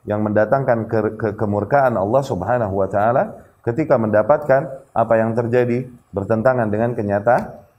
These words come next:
kenya-, eh, de-, dengan hara-, dengan harapan kita. Itu sabar, terima takdir tersebut. Itu as-sabru ala al-ma'mur, as-sabru ala al-mahzur, sama as-sabru ala al-maqdur. Sabar atas apa-apa yang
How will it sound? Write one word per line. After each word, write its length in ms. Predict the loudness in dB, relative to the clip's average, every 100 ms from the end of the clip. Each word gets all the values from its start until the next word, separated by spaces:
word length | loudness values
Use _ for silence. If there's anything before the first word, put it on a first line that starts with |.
| _
kenya-, 220 | -4 0 2
eh, 260 | 2 0 -2
de-, 180 | -4 -2
dengan 280 | -2 -2 0
hara-, 520 | 2 4 2 0 -8
dengan 240 | -4 -2 0
harapan 400 | 2 2 0 -4
kita. 240 | -6 -6
Itu 240 | -4 -6 -8 _
sabar, 720 | -4 2 4 4 2 0 0 -8 -4
terima 480 | -2 2 2 2 0
takdir 480 | 0 -2 -4 -4 -6
tersebut. 320 | -8 -8 -6
Itu 160 | -4 -2
as-sabru 460 | -2 -2 -2 -2 -2
ala 560 | 0 2 0 -2 -20 _
al-ma'mur, 720 | -6 -2 0 0 0 0 2 2
as-sabru 480 | 2 0 0 -2
ala 560 | 0 2 2 2 -2 -18 -16 -8
al-mahzur, 720 | -2 -2 -2 -2 0 0 -2
sama 320 | -2 0 -2
as-sabru 400 | -2 -2 0 0
ala 480 | 2 2 0 -4 -18 _
al-maqdur. 720 | -2 0 0 -2 -2 -2 -2 -2
Sabar 480 | 2 2 2 0
atas 240 | 0 -2 -2
apa-apa 280 | -2 -2 -2
yang 160 | -4